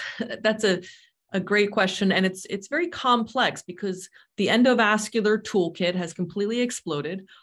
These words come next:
Uh, and there, there are so many different, uh, techniques and,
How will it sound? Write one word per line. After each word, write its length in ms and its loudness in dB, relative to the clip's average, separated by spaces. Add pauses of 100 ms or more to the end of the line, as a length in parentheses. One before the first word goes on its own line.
(140)
Uh, 260 -2
and 160 -4
there, 120 -2
there 240 0
are 60 2
so 300 -2
many 300 2
different, 560 -8
uh, 540 -6 (420)
techniques 680 -2
and, 220 -4